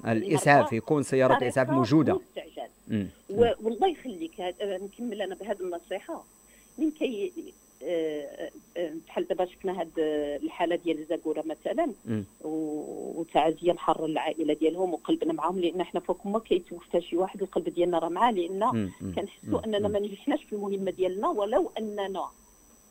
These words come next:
Speaker 2: قبل كانت عندنا مئات الوفيات، دابا وصلنا ل خمسين وفاة سنويا.
Speaker 1: لا إله إلا الله.
Speaker 2: عندنا غير خمسين وفاة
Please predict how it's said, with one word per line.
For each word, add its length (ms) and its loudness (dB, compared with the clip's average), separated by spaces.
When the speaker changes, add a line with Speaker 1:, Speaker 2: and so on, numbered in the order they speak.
Speaker 2:
قبل 240 -4
كانت 240 -6
عندنا 240 -4
مئات 560 2
الوفيات، 600 -6
دابا 160 -4
وصلنا 360 -6
ل 100 -8
خمسين 520 -4
وفاة 460 -4
سنويا. 520 -4
Speaker 1:
لا 180 0
إله 60 -6
إلا 180 -8
الله. 100 -16
Speaker 2:
عندنا 240 -2
غير 180 2
خمسين 460 -4
وفاة 340 4